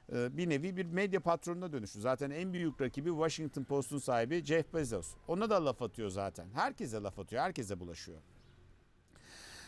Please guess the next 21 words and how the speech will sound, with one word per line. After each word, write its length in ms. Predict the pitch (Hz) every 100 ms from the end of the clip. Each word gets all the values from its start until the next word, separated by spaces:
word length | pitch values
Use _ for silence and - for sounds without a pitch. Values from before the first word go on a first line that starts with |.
| - - - 127
Diğer 300 | 196 294 302
yandan 380 | 262 202 202 226
acaba, 480 | 202 180 208 208 214 - _ - 160 165
e, 280 | 170 165 156
bütün 340 | 160 226 233
bu 320 | 202 170 -
alışveriş, 720 | 156 147 135 143 147 190 - -
e, 380 | 147 139 139 131
bütün 320 | 139 - 202
bu 260 | 170 160 156 127 117 - 123
dünyadaki 640 | 127 139 151 151 160 151
ekosistemi 640 | 175 156 151 151 - 170 170
etkileyecek 560 | 147 123 117 107 107
mi 100 | 104
diye 120 | 98 95
konuşuluyor. 520 | 98 87 - 80 82
Çünkü 260 | 101 90 95
öyle 240 | 104 151
yani. 320 | 208 120 95
Sa-, 320 | 98 - 107
sadece 520 | - 123 117 107 110